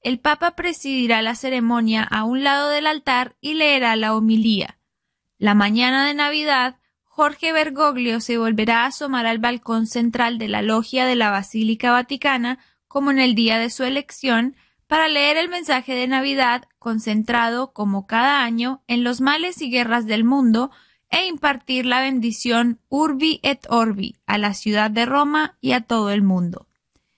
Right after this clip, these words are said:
El día treinta y uno celebrará las primeras vísperas en la Basílica de San Pedro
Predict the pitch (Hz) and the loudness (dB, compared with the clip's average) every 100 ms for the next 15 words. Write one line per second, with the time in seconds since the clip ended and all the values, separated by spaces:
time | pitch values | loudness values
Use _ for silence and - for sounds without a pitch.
0 | _ _ _ - 202 208 233 277 320 320 | _ _ _ -2 2 4 4 2 0 -4
1 | 330 294 294 320 262 247 254 262 254 247 | -4 -2 -2 0 0 0 -2 -2 0 0
2 | 247 254 277 311 - 311 294 240 240 214 | 2 0 0 -4 -6 -4 0 0 0 -2
3 | 240 262 - 220 226 233 - 220 214 202 | -2 -4 -4 0 0 -2 0 2 2 0
4 | 208 233 233 240 277 269 277 285 269 285 | -2 -2 0 0 0 0 0 0 2 2
5 | 254 220 233 | 2 2 0